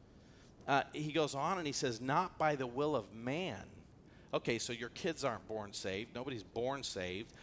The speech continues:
But what do we do as we're ministering to people and encouraging people and as we think about our kids? Can we make anybody else be a Christian?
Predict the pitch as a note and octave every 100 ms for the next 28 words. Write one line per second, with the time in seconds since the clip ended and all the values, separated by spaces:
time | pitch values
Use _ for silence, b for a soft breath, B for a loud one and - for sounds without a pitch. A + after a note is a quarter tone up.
0 | B - D3 C3+ A3+ C#4 A#3 C3+ G2 B2+
1 | A#2 G#2+ G2+ A2+ A#2 A#2 B2+ - B2+ A2+
2 | G#2+ - A2+ G#2+ G2+ G2 - D3+ C3 A#2
3 | G#2 - A#2+ - G#2+ G#2+ F#2 A2 A2 B
4 | B - F#3 D#3+ D3 C3 A2+ - B2+ B
5 | B - D3 F3 B3+ C#3+ C3+ C#3 C#3+ G2+
6 | G2 - - - - D3+ D#3+ D3+ C3 B2+
7 | A#2+ A#2 G#2 - A#2+ G2+ - A2 - -